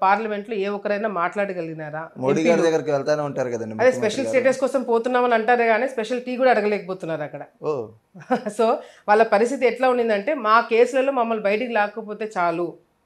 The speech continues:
Speaker 1: అనే కాన్సెప్ట్ ఇన్ని రోజులు బీజేపీ దగ్గర వాళ్ళు తిరగడం జరిగింది. బీజేపీ వాళ్ళు ఏం చెప్తే అది చేయడం జరిగింది. అదే కాకుండా ఈరోజు రాష్ట్రంలో ఏ ఒక్క ఎమ్మెల్యే అయినా ప్రెస్ మీట్ పెట్టేటప్పుడు ఈ,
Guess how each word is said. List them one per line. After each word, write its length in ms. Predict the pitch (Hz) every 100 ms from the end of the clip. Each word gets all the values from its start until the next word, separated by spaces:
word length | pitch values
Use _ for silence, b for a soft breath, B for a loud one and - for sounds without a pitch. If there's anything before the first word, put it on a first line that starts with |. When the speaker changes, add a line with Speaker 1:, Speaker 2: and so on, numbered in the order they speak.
| _
Speaker 1:
అనే 140 | 202 247
కాన్సెప్ట్ 480 | 240 226 226 233 294
ఇన్ని 180 | 240
రోజులు 360 | 233 233 240 277 262 247 233 214 208
బీజేపీ 460 | 202 226 220 233 240
దగ్గర 260 | 220 226
వాళ్ళు 220 | 269 226 214
తిరగడం 460 | 214 214 214 226
జరిగింది. 540 | 196 175 165 156 160 160 b b 208
బీజేపీ 440 | 220 247 262 269
వాళ్ళు 160 | 262 226
ఏం 220 | 240 254
చెప్తే 180 | 254 285
అది 200 | 277 220
చేయడం 260 | 220 233
జరిగింది. 580 | 202 185 175 165 160 165 b b 170
అదే 200 | 196 277
కాకుండా 480 | 262 254 254 220 226
ఈరోజు 640 | 254 233 240 247 277 254
రాష్ట్రంలో 680 | 196 190 233 240 254 226 220
ఏ 260 | 202 214 247
ఒక్క 260 | 247 247
ఎమ్మెల్యే 580 | 254 240 220 226 220 214
అయినా 280 | 196 196 190 160 196
ప్రెస్ 260 | 208 208
మీట్ 180 | 254 254
పెట్టేటప్పుడు 600 | 214 214 202 185 180 185 180 b b _ 202
ఈ, 380 | 214 208 233